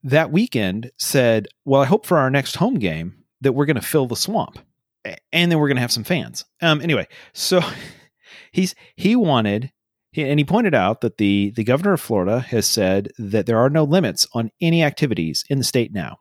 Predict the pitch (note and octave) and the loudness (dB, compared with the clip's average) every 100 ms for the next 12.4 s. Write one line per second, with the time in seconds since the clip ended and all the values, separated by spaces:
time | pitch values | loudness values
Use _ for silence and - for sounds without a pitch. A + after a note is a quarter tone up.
0 | _ A#2 G#2 C3+ A2 - C3+ B2+ B2+ A2 | _ -4 0 0 0 -2 -2 0 2 0
1 | E2 - - - - C3 A#2 - - G3+ | -2 -8 -18 -6 0 2 2 -2 -2 0
2 | D3+ B2+ - C3 A#2+ G#2+ F2+ C3 G#3 G#3 | 2 0 0 0 0 0 0 0 0 -2
3 | - D3+ D3+ D3+ C3+ C3 F#2 C#2+ C#2+ - | -2 0 0 -2 -2 -2 -2 -6 -10 -12
4 | - _ - - - _ B2+ A#2 E3 F3 | -14 _ -20 -20 -20 _ -2 2 2 2
5 | - D3 C3 A2 G2+ G2 - E3 G2+ - | 2 0 0 2 2 2 0 0 -2 -2
6 | G2 F#2 F2 - C#3 D3 D3 A#2+ F#2 D#2 | -2 -2 -4 -4 0 2 2 0 -2 -4
7 | D#2 D#2+ - _ _ - - C#3 A#2+ G2+ | -8 -10 -12 _ _ -20 0 2 2 2
8 | A2+ F2+ D#2+ C#2 - _ _ _ _ E3 | -2 -2 -6 -10 -16 _ _ _ _ 0
9 | D3 C#3+ C#3+ C3 - E3+ D3+ C#3 E4 G3 | 2 2 0 -2 -4 -2 -2 0 0 0
10 | A2+ C3+ A#2+ F#2 F#2+ C3 A#2+ B2 A#2 C#3 | -2 -2 -2 -4 -2 0 2 0 2 2
11 | F#2+ F2+ F2 E2 D#2 E2 F#2 _ C3+ B2+ | 0 -2 -2 -4 -4 -6 -8 _ -2 -2
12 | - A#2 G#2+ F#2+ | -2 0 0 -2